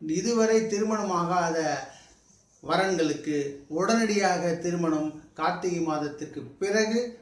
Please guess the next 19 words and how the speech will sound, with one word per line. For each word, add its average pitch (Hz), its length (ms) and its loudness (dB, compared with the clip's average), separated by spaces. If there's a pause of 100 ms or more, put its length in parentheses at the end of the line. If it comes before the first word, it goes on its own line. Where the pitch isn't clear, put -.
(140)
நடைபெறுவதற்கு 151 760 0
வாய்ப்புகள் 165 760 -4
அதிகம் 175 540 -2
உண்டு 190 380 -2
என்றே 165 320 -4
கண்டிப்பாக 147 640 -6
கூற 147 220 -10
முடியும். 123 400 -12 (1040)
மேலும், 214 760 0 (160)
உங்கள் 190 720 2 (100)
ராசிக்கு 190 1000 0 (440)
சப்தமஸ்தானத்தில் 180 1500 0
ஏழாம் 214 500 2
வீட்டில் 165 720 -2
கேது 214 280 0
பகவான் 170 760 0 (500)
இருப்பது, 202 800 2 (300)
உங்களுக்கு 185 720 0
இதுவரை 208 420 6